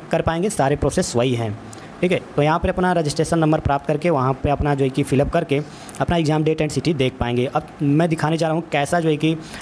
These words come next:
log in करने के बाद आपका exam date and city का option आगे आने वाले हैं।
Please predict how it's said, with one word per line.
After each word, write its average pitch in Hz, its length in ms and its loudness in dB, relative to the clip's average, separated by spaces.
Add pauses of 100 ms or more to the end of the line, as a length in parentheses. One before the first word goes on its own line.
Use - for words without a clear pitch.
log 139 180 4
in 165 80 2
करने 151 220 0
के 147 60 -2
बाद 147 140 4
आपका 143 200 2
exam 135 300 2
date 131 180 0
and 139 180 0
city 139 240 -2
का 139 80 0
option 127 340 -2
आगे 123 240 0
आने 123 220 0
वाले 110 180 0
हैं। 107 200 -2